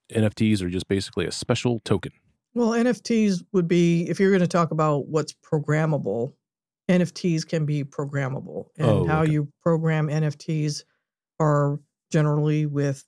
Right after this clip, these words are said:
Speaker 2: what are called s-, smart contracts, which many people think is the wrong terminology for what, what this is.
Speaker 1: What, yeah.
Speaker 2: But they are coding scripts that indicate the nature of a transaction,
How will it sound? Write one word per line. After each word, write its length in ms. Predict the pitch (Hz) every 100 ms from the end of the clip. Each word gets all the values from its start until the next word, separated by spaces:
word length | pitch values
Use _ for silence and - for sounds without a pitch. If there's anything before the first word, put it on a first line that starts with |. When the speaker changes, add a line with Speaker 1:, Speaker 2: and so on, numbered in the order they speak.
| -
Speaker 2:
what 180 | 135
are 100 | 135
called 360 | 135 - 139 131
s-, 140 | - _ _ _
smart 280 | - 156 127
contracts, 640 | - 143 135 139 135 - -
which 340 | 135 131 - _ _ _ -
many 160 | 147
people 560 | 139 - 139 147 143 131 _ _ _ _
think 160 | 165 147
is 140 | 143
the 140 | 143 135
wrong 420 | 135 139 139 139
terminology 680 | - 135 135 135 131 135 135
for 160 | 131 127
what, 240 | 135 135 _ _ -
what 240 | 170 -
this 200 | 143 -
is. 300 | 151 151 165
Speaker 1:
What, 160 | 101 -
yeah. 220 | 92 82 - _ _ -
Speaker 2:
But 240 | 160 151 - _ 160
they 200 | 160 156
are 380 | 147 139 135 135 _
coding 400 | - 190 175 165
scripts 640 | 147 - 160 143 - - - _ _ _ _ _ _ -
that 280 | 151 147 -
indicate 680 | 160 156 147 160 143 143 - _ _ -
the 480 | 151 143 139 135 139 - _ _ _ 165
nature 300 | 165 165 156
of 100 | 147
a 60 |
transaction, 840 | 135 156 147 147 127 - 131 131